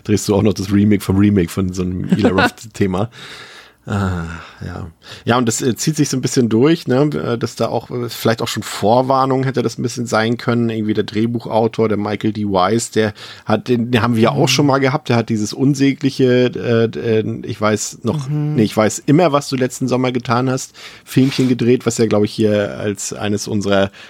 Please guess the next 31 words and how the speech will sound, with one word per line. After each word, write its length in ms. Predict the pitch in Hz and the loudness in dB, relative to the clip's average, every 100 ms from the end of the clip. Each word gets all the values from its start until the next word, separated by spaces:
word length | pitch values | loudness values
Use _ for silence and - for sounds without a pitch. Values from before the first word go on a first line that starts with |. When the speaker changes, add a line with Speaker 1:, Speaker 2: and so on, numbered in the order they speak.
| - | -10
Speaker 1:
schlimmsten 400 | - 127 - 113 | 0 0 2 4
Machwerke 500 | 110 - 113 110 120 | 4 4 2 2 0
gilt, 240 | 110 113 | 2 2
die 140 | 117 107 | 0 0
wir 60 | 110 | 0
hier 100 | 107 | -2
bisher 220 | - 104 | -2 -2
besprochen 460 | 107 - 104 104 | -2 -4 -2 0
haben, 180 | 107 110 | 2 2
aber 120 | 95 | 0
auch 60 | 98 | -2
sowas 240 | - - | -4 -4
wie 40 | - | -4
Scorpion 480 | - - 101 - - | -4 0 0 0 -2
King 220 | 117 110 | -2 -2
vier, 440 | - 110 104 104 - - - - | -2 2 2 2 -2 -20 -16 -2
Butterf-, 500 | 104 110 110 - - | 2 2 0 -2 -2
äh, 120 | 120 | -2
Butterfly 440 | 101 110 107 107 104 | 0 -2 -2 0 0
Effect 340 | - 107 - | 0 -6 -2
zwei, 380 | - 98 98 98 | -2 0 0 0
Jarhead 400 | 104 104 101 104 | 0 2 2 0
drei 440 | 98 90 92 104 110 | 0 0 4 4 4
und 140 | 101 | 2
jetzt 220 | 98 - | -2 -2
dieses, 360 | 104 95 92 - | -4 -4 -6 -8
äh, 260 | 113 95 92 | -6 -6 -6
diese, 320 | 95 95 92 - | -6 -6 -8 -10
diese 320 | 98 98 92 | -4 -2 0
Erasure 520 | 107 98 110 107 107 101 - - - | 0 2 2 4 2 0 -12 -18 -2
Neuauflage, 880 | 107 104 104 101 104 101 104 107 104 | 2 4 2 2 4 4 6 4 4